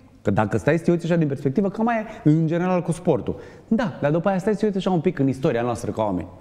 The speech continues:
Deci, o trebuie să mâncăm, să facem copii, să supraviețuim, să bem apă și, într-un fel sau altul, întotdeauna am făcut o formă de sport. O formă de competiție, o formă de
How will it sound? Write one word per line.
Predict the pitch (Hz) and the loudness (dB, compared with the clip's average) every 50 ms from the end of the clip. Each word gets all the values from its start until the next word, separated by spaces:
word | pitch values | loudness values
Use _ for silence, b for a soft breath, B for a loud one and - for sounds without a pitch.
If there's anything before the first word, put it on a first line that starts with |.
| B B B B B | B B B B B
Deci, | B 135 123 - | B 0 0 0
o | - - - - | -4 -12 -8 -4
trebuie | - 110 110 147 | -2 0 2 2
să | 156 175 | 2 2
mâncăm, | 170 143 113 92 - 107 107 123 151 175 175 - | 2 0 0 0 0 0 2 2 0 -2 -4 -8
să | - - - | -12 -8 -2
facem | - 117 107 117 135 | 0 0 0 0 0
copii, | 127 143 - - 98 95 101 113 - - - - - | 0 -2 0 0 0 0 0 -2 -4 -10 -16 -20 -16
să | - - 113 | -4 -2 -2
supraviețuim, | 110 110 139 143 127 120 - - 110 120 | -2 0 0 0 0 0 0 0 0 2
să | 120 165 | 2 2
bem | 143 131 131 131 | 2 2 2 2
apă | 120 101 98 85 107 120 147 180 175 B B B B B B B B B B | 0 0 -2 0 0 0 0 0 -4 B B B B B B B B B B
și, | - - - - - - 208 | -14 -10 -2 -2 -2 0 2
într-un | 185 170 160 165 160 156 131 | 2 2 2 2 0 0 0
fel | 120 139 170 202 214 | 0 0 0 0 0
sau | 180 - 165 135 | 0 0 0 2
altul, | 143 151 139 139 180 190 - - | 2 0 0 0 -2 -2 -2 -2
întotdeauna | 202 170 160 151 147 - - - 247 247 196 170 147 131 123 117 117 139 175 180 165 - - - - - - - - | 0 0 2 0 0 -2 0 0 2 2 2 2 0 0 0 0 0 0 0 -2 -4 -8 -14 -18 -20 -20 -20 -16 -4
am | - 196 190 175 | 0 0 2 2
făcut | 151 185 185 196 | 2 0 0 0
o | 208 | 0
formă | 170 - 190 180 180 | 0 0 0 0 0
de | 165 | -2
sport. | 160 - 113 98 - - - - - - - - _ - - - | -2 -4 -4 -6 -6 -8 -14 -20 -20 -20 -20 -20 _ -20 -14 -4
O | - 196 | -2 -2
formă | 170 - 214 208 190 196 | 0 2 2 2 2 2
de | 180 185 | 0 0
competiție, | - 170 185 165 151 175 160 180 135 104 - 92 90 B B B | 0 0 0 0 0 0 0 0 0 0 -2 -6 -6 B B B
o | B 170 | B 0
formă | 151 - - 214 214 196 196 196 | 0 2 2 2 2 2 2 2
de | 175 175 185 175 | 2 2 0 -2